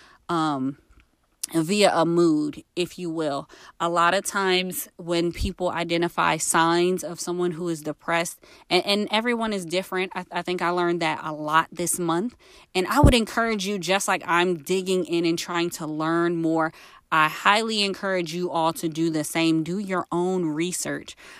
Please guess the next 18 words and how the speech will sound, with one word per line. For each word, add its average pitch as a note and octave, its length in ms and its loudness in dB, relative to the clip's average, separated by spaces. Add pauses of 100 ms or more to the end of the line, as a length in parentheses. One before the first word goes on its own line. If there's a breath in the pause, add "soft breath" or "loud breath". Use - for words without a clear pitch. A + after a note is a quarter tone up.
(140 loud breath)
Um, E3 300 6
but E3+ 120 2
one F#3 160 2
of F#3+ 80 2
the F#3 100 0
things F#3 260 -2
that F3 120 0
I E3+ 80 2
noticed E3 440 0
was E3 500 -2
when F3 240 -4
someone F#3+ 340 -4
is E3+ 140 -2
depressed, A3 520 -2
even D#4+ 280 0
things B3 240 0
that G3+ 180 -4
they G3 240 -2